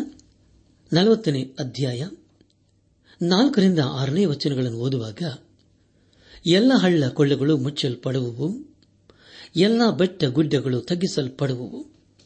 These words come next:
ಮಲೆನಾಡು ಬಯಲು ಸೀಮೆಯಾಗುವುದು, ಕೊರಕಲ ನೆಲವು ಸಮವಾಗುವುದು, ಯೆಹೋವನ ಮಹಿಮೆಯು ಗೋಚರವಾಗುವುದು,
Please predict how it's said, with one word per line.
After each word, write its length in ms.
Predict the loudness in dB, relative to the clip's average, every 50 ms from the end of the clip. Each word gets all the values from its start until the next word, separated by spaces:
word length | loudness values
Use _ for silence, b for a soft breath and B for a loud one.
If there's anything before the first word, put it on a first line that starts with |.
| _ _ _ _ _ _ _ 0
ಮಲೆನಾಡು 720 | 2 2 2 0 -2 -4 -6 -6 -6 -6 -8 -10 b b b b b b b b b b b b b b
ಬಯಲು 360 | 2 6 6 8 8 6 6
ಸೀಮೆಯಾಗುವುದು, 1040 | 4 4 4 4 2 0 -2 -4 -4 -6 -8 -10 -6 -4 -4 -4 -4 -6 -12 -18 _ _ _ _ _ _ _ _ _ _ _ _ _ _ _ _ _ _ _
ಕೊರಕಲ 560 | 0 2 2 2 0 -2 -2 -2 -2 -2 -4
ನೆಲವು 540 | -4 -2 -2 -2 0 0 0 -2 -2 -4 -8
ಸಮವಾಗುವುದು, 840 | -4 -2 0 0 0 -2 -2 -4 -8 -8 -8 -8 -10 -10 -12 -14 -16 -16 _ _ _ _ _ _ _ _ _ _ _ _ b b b b b b b b b b b b b b b b 2
ಯೆಹೋವನ 500 | 4 4 6 6 6 6 8 6 6 6 4 2
ಮಹಿಮೆಯು 540 | 0 0 0 2 2 0 0 0 0 -2 -2
ಗೋಚರವಾಗುವುದು, 1040 | -2 -2 -2 -2 0 0 -2 -2 -2 -4 -6 -8 -10 -12 -12 -12 -14 -18 -20 -20 _